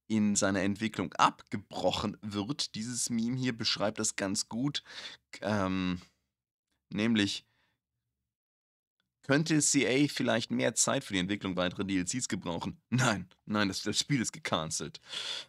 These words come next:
Ähm, weil es wurde eben viel hier. Co-, äh, Warhammer drei, the ever cancelled. Coincidence? I think not. Denn Total Warhammer drei ist genau wie Three Kingdoms drei, nicht wahr? Und Three Kingdoms wurde gecancelt, das wisst ihr ja. Mittlerweile, äh,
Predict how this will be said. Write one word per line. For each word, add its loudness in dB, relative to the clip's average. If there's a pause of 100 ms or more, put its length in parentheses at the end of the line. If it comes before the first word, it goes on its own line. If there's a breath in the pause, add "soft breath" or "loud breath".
(260 loud breath)
Ähm, -2
weil 4
es -4
wurde 4
eben 0
viel 0
hier. -4 (140)
Co-, 8
äh, 2
Warhammer 6
drei, 4
the -4
ever 6
cancelled. -2
Coincidence? 6
I 6
think 0
not. 4 (300 loud breath)
Denn 2
Total 4
Warhammer 4
drei 2
ist -2
genau 0
wie 0
Three 0
Kingdoms 0 (360)
drei, 0
nicht -2
wahr? -2
Und -6
Three -4
Kingdoms -4
wurde -2
gecancelt, -4
das -8
wisst -8
ihr -6
ja. -6 (420 loud breath)
Mittlerweile, 2
äh, -6